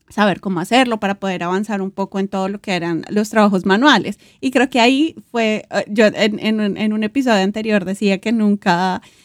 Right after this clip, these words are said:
nunca me vi como <laughs> emprendedora, pero ahora que, que lo pienso, sí. Hubo un momento en, eh, ya estaba como en décimo o en once,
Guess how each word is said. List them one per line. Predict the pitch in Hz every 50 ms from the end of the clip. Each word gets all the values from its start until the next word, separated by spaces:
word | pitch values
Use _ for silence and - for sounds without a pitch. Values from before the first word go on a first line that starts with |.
| _ _ _ _
nunca | - 240 254 247 240 240 247 - - 214 208 202 202 202
me | 208 226 254
vi | 262 262 247
como | 247 - 208 185 196 196 202
<laughs> |
emprendedora, | 208 220 214 226 226 247 233 262 269 262 247 240 247 247 208 220 262 233 -
pero | 285 294 254 262
ahora | 233 220 196 190
que, | 196 - 196 202 220 - - -
que | - 254 240
lo | 247 233 233 -
pienso, | 185 196 196 202 202 - 214 208
sí. | - 226 202 156 - _ _ _ _ _ _ -
Hubo | - 233 220 208 214
un | 208
momento | 214 214 226 240 240 233 233 220 - 202 208 240 - -
en, | - 220 208 196 190 190
eh, | 185 170 - 190
ya | 180 196 170 175 175 170
estaba | 202 - - 185 180 190
como | 202 - 226 220 220
en | 220 214 202 185
décimo | 185 185 180 214 - - 214 214 190 180
o | 175
en | 175 170 180
once, | 180 180 175 175 - 208 196